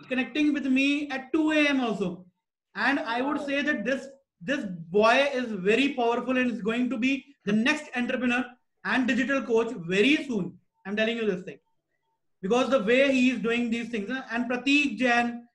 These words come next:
Speaker 1: and see, you all are basically assets for my system, assets, completely assets.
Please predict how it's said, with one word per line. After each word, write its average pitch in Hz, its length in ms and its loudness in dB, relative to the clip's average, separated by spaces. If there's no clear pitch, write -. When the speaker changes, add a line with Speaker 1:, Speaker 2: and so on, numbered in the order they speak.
Speaker 1:
and 269 220 0
see, 339 340 0
you 294 360 -2
all 277 280 2
are 285 200 2
basically 262 560 -2
assets 214 640 -4
for 220 120 -4
my 202 120 -2
system, 175 380 -8
assets, 208 560 -6
completely 226 460 -2
assets. 175 440 -8